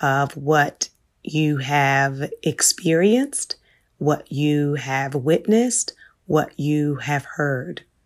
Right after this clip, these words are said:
And so instead of looking for all of the scraps of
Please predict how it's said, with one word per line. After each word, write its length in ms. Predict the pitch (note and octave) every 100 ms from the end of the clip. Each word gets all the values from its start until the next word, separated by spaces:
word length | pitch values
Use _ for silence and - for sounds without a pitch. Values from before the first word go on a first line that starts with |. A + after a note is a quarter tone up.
| _ _ _ _ _ - -
And 180 | D3+ C#3
so 520 | - - D3+ D3 D3+
instead 560 | E3+ C#3 - - F3 F3+
of 220 | - D3+
looking 840 | D3 D#3 D#3+ - D#3 C#3+ C#3 C#3 _ - _ _
for 280 | - D#3 -
all 500 | D#3 D#3 D#3+ E3+ E3+ -
of 480 | D3+ D3 D3+ C#3 D3+ - _
the 380 | - - C#3+ C#3+
scraps 760 | D3 - - F3 F3+ - - F3+
of 160 | C#3+